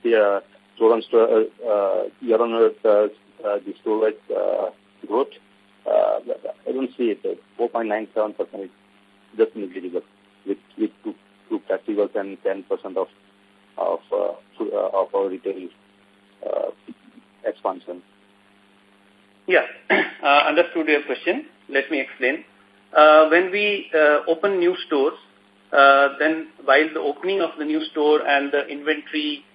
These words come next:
Speaker 2: uh, and all the, you know, the expenses begin from day one, but the resultant <clears throat> top tier performance in terms of top lines take time for the,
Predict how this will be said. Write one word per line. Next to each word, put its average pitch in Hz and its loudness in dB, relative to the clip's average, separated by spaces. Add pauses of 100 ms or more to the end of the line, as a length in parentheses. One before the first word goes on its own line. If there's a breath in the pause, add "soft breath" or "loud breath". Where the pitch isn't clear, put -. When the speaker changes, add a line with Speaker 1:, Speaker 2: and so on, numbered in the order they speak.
(260)
Speaker 2:
uh, 135 4 (100)
and 139 -2
all 139 -2
the, 135 2 (120)
you 139 -12
know, 147 -8
the 139 -2
expenses 151 -6
begin 143 -6
from 123 -4
day 135 2
one, 143 2 (720)
but 147 4 (100)
the 143 4
resultant 160 0 (260)
<clears throat> - -4
top - 0
tier 139 2
performance 147 0
in 131 -4
terms 135 0
of 139 -2
top 127 4
lines 139 2 (580)
take 143 -2
time 139 2 (100)
for 135 0
the, 131 -6